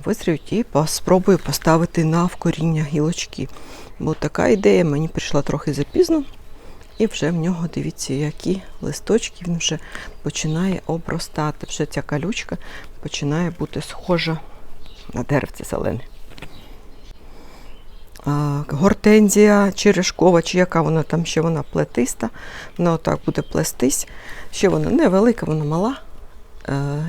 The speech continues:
і дивіться, вона вже з бутонами. Які на ній бутони. Вона так і росла. Отут на неї, м,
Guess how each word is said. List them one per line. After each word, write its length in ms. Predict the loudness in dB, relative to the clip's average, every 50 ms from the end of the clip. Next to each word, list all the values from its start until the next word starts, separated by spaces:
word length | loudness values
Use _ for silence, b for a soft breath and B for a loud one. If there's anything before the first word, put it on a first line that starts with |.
| -2 -2
і 80 | -2
дивіться, 360 | 0 4 4 2 2 2 0 -2
вона 220 | 0 2 2 0
вже 340 | 0 0 2 2 4 4 2 -2 -8 -14
з 120 | -12 -12 -2
бутонами. 640 | 2 2 2 2 4 4 4 4 4 2 -2 -4 -6 B B B B B B B -6 -6
Які 300 | -6 -6 0 2 4 4
на 100 | 4 4
ній 220 | 2 2 0 0
бутони. 480 | 0 0 -2 -2 2 2 4 4 4 2
Вона 220 | 0 0 0 0
так 240 | 0 2 2 2 2 2
і 80 | 0 0
росла. 420 | 0 0 -4 -4 0 0 2 2
Отут 280 | 0 -2 -4 -6 -6 -6 B B B B B B B
на 80 | -4 -2
неї, 280 | 0 2 2 2 2 2
м, 420 | 0 -2 -4 -4 -6 -6 -6 -6